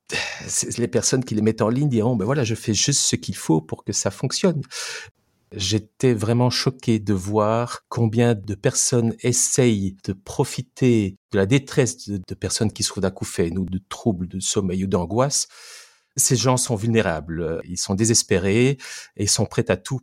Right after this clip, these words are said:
pour essayer de se débarrasser de ce dont ils souffrent. Et donc, quand j'ai vu que sur Internet, on vendait ces bruits blancs et parfois à des prix exorbitants, et là,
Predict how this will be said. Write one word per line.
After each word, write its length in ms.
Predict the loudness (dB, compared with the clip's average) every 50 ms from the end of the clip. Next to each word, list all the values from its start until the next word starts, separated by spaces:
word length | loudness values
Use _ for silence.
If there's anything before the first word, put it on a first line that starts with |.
| _ _
pour 260 | -8 -4 -2 0 0
essayer 280 | 0 0 2 2 0 0
de 40 | 2
se 100 | 0 0
débarrasser 560 | 0 2 2 2 2 2 2 2 0 0 0
de 80 | -2 -2
ce 140 | -2 0
dont 160 | 0 0 0 0
ils 160 | 0 -2 -2
souffrent. 440 | 0 0 0 -2 -2 -4 -8 -10 -10 _ _ _ _
Et 100 | 2 2
donc, 220 | 4 4 2 4 4
quand 120 | 2 2
j'ai 200 | 4 2 2 0
vu 340 | 0 -2 -2 -2 -4 -4 -6
que 120 | -4 -2 0
sur 240 | 2 2 2 2 2
Internet, 520 | 2 2 0 0 2 0 0 -2 -4 -8
on 140 | -6 -4 -2
vendait 760 | -2 -2 2 4 4 4 4 4 2 2 2 2 2 0 -4 -8 _ _ _ -20 -12 -8 -4
ces 200 | -2 0 0 0
bruits 260 | 0 2 2 2 2
blancs 240 | 2 2 0 0 0
et 60 | -2
parfois 360 | -2 -4 -4 -2 0 0 0
à 40 | 0
des 180 | -2 -4 -6
prix 360 | -6 -8 -8 -6 -4 -2 -2 0
exorbitants, 840 | 0 0 2 2 0 0 -2 -6 -4 -2 0 0 0 0 -2 -4
et 140 | -6 -4 -2
là, 280 | 0 0 0 0 0